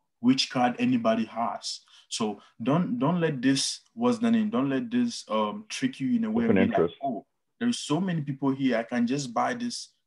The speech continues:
Speaker 1: twelve hundred, uh, twelve hundred,
Speaker 2: Right, right.
Speaker 1: twelve hundred dollar call option on, on Tesla expiring in thirty days, unless maybe a miracle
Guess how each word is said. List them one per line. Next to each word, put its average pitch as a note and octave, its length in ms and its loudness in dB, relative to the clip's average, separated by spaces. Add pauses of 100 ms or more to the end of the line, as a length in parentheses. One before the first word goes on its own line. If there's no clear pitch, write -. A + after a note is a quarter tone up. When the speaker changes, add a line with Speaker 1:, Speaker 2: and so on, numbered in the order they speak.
(120)
Speaker 1:
twelve B2 180 -6
hundred, A#2 480 -4
uh, A2 100 -6 (300)
twelve B2 220 -6
hundred, A#2 380 -4 (760)
Speaker 2:
Right, C3+ 60 -8
right. C3 60 -2
Speaker 1:
twelve - 20 -14
hundred D#2+ 400 4
dollar D#2 240 -2
call A#2+ 360 0
option A2+ 540 -4
on, G2+ 320 -6 (280)
on A2 360 -4
Tesla A2 540 -6 (300)
expiring A#2+ 480 -2
in A2 160 -4
thirty B2+ 320 -2
days, G#2+ 460 -6 (320)
unless B2 280 0
maybe B2 280 2
a G#2+ 40 0
miracle B2+ 580 0